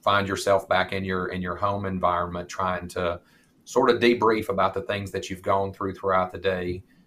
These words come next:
uh, the things that you, that you did handle well and the things that you could have handled better, uh, and also preparing yourself to, to get back into that environment the next day.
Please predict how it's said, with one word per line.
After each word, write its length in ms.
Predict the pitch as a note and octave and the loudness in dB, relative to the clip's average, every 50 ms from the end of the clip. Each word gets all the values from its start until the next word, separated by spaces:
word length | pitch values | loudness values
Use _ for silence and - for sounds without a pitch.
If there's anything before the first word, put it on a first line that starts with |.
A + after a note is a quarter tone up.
| _ _ _ - | _ _ _ -4
uh, 140 | F#2 E2+ F2 | -2 -2 -2
the 80 | F2+ F2 | -2 -2
things 300 | F2 - G2 G2 G2 F#2+ | -2 -2 -2 -2 -2 -6
that 200 | - F#2 - - | -8 -8 -8 -6
you, 180 | G2 F#2+ F#2 F#2 F#2 - - | -6 -6 -6 -6 -8 -10 -10
that 220 | - G2 - - G2 | -10 -10 -10 -10 -10
you 280 | F#2+ F#2 F2+ F2+ - _ - | -10 -10 -10 -12 -14 _ -4
did 180 | - A#2 A2+ A2 | 0 0 2 2
handle 320 | G#2 A2+ G#2+ G#2 G#2 G2+ | 2 0 0 0 -2 0
well 280 | G2+ G2+ G2+ G2+ G2+ G2 | 2 4 4 4 4 2
and 80 | F#2 | 0
the 80 | F#2 F#2 | -4 -4
things 260 | - G2+ G2 G2+ G2 | -4 -4 -6 -6 -8
that 180 | - F#2 - - | -10 -10 -10 -12
you 80 | G2+ | -12
could 180 | F#2 - - F#2+ | -8 -6 -6 -6
have 100 | F#2+ - | -6 -4
handled 420 | G#2 G2+ F#2+ F#2+ F2+ F2+ F2+ - | -4 -4 -4 -4 -4 -6 -6 -4
better, 400 | - A2 G#2 F#2+ F#2+ A2 B2 - _ _ _ _ _ _ _ _ - | -2 0 2 2 2 0 -4 -8 _ _ _ _ _ _ _ _ -4
uh, 300 | - E2+ E2 E2+ E2+ E2+ | -2 0 0 0 -2 -4
and 120 | - E2+ F2 | -2 0 2
also 560 | F#2+ F#2+ F#2 - - F#2+ F#2 F#2 F#2 F#2 - - _ - | 2 2 2 0 0 0 0 0 -2 -4 -8 -12 _ -8
preparing 420 | - F#2 - G2+ G2 G2 G2 F#2+ | -8 -4 0 2 4 4 4 2
yourself 420 | F#2 F2+ F#2 - - G2 F#2+ F#2+ - | 0 -4 -4 -2 0 2 2 0 0
to, 200 | - F#2+ F#2 F2 | -4 -8 -8 -8
to 280 | - - F#2+ F2+ F2+ - _ _ _ _ - | -6 -6 -6 -6 -6 -8 _ _ _ _ -6
get 180 | - G#2+ G2 - | -4 -4 -2 0
back 220 | F#2+ F#2+ - - | -2 -2 -2 -4
into 160 | G2+ F#2+ F#2 | -6 -6 -2
that 160 | F#2 F#2 F#2 | -2 -2 -2
environment 500 | F#2 F2+ F2+ F2+ F#2 F#2 F#2 F2+ F#2 F2+ | -2 -2 0 0 0 0 -2 -4 -6 -8
the 80 | - F#2+ | -10 -8
next 300 | F#2 F#2 F2 - - - | -8 -8 -8 -8 -8 -6
day. 260 | G2+ G#2 G2+ F#2 E2 | -6 -6 -6 -8 -14